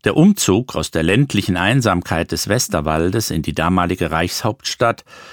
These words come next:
erschien ihnen als ein großes Abenteuer, auf das sie sich sehr gefreut hatten.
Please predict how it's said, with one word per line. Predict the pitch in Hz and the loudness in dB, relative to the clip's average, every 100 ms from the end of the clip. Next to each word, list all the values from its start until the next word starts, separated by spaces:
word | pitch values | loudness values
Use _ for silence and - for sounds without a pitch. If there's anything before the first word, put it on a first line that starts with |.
| - - - | -20 -20 -20
erschien | - 120 - 190 180 | -2 0 2 4 4
ihnen | 160 156 | 6 4
als | - 123 123 | 4 0 0
ein | 113 110 | 0 0
großes | 110 113 127 123 135 - | 2 4 4 2 2 0
Abenteuer, | - 127 127 104 107 98 90 | 0 2 2 0 2 2 2
auf | 90 90 | 0 -2
das | - 95 | -2 0
sie | 92 | 0
sich | 90 92 | 0 -2
sehr | - 92 101 107 | 0 2 4 2
gefreut | 104 - 113 113 - | 0 0 2 2 0
hatten. | 78 - 85 | -6 -8 -16